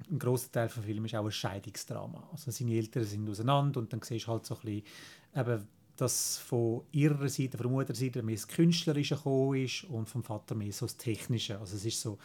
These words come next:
du siehst so schön, wie eben die, die beiden Sachen zusammenkommen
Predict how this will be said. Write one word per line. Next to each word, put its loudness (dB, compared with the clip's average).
du -4
siehst 4
so 0
schön, 4
wie 4
eben -2
die, 0
die -2
beiden 2
Sachen 2
zusammenkommen 0